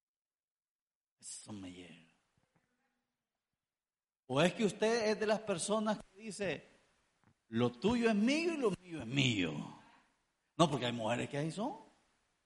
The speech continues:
Le quitan todo el dinerito al hombre, ¿me entiende? ¿Por qué? Porque lo tuyo es mío, ¿verdad?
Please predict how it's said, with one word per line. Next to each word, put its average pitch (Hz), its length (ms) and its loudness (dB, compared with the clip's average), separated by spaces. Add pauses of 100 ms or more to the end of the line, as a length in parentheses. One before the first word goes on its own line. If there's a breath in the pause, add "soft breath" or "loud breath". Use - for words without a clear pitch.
(580)
Le 139 180 2
quitan 202 320 -2
todo 220 180 0
el 214 100 -2
dinerito 202 440 -4
al 196 100 0
hombre, 247 380 -2
¿me 240 120 -6
entiende? 247 340 -10
¿Por 151 200 -6
qué? 208 200 2
Porque 139 320 -6
lo 131 140 0
tuyo 262 320 0
es 254 80 -4
mío, 220 480 -4
¿verdad? 202 360 -6